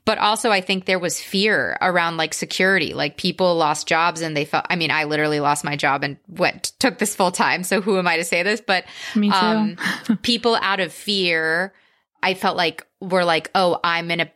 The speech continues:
Speaker 1: bad position, so I need to make this work for myself," instead of, like, focused on serving other people. And I think it's very obvious when you find a new account if they're serving others or if they're serving themselves from an energetic standpoint.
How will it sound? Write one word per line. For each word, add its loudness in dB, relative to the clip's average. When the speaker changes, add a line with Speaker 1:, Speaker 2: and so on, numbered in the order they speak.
Speaker 1:
bad 0
position, -4
so 0
I -2
need -6
to -6
make -2
this -2
work -4
for 0
myself," 0
instead 0
of, 0
like, 2
focused -2
on 0
serving 0
other 0
people. 0
And 2
I 0
think 0
it's -2
very 0
obvious 0
when 2
you 2
find 0
a 0
new 0
account 0
if 0
they're 2
serving 0
others 2
or 4
if -2
they're 2
serving -4
themselves -4
from 0
an 2
energetic 0
standpoint. 0